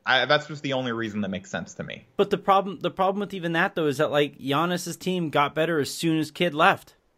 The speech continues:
Speaker 1: Yeah, but that, how much does that matter if he likes Giannis? Like, Anthony Davis still loves Monty Williams, even though, like, Monty Williams, by all accounts, was, like, was not that great of a coach while he was there. And Lionel Hollins has been, or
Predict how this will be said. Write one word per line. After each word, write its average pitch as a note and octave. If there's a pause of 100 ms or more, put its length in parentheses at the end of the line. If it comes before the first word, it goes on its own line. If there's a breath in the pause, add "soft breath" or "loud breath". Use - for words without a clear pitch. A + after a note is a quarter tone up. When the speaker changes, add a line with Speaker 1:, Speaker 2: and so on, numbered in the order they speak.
(120)
Speaker 1:
Yeah, F3
but C#3+
that, B2
how D#3+
much D#3+
does C#3+
that G2+
matter B2
if G#2
he A2
likes G#2
Giannis? G#2
Like, G#2
Anthony C#3+
Davis C3
still A2+
loves G#2+
Monty G#2+
Williams, G2
even G2+
though, G2
like, F#2+
Monty G2+
Williams, G2+
by F#2+
all F#2+
accounts, F#2+
was, F#2
like, F2+
was F2+
not E2
that F#2
great G2
of G2
a -
coach -
while G2+
he G#2
was G2+
there. C3
And G#2
Lionel G2
Hollins G#2
has G2
been, G#2
or G#2+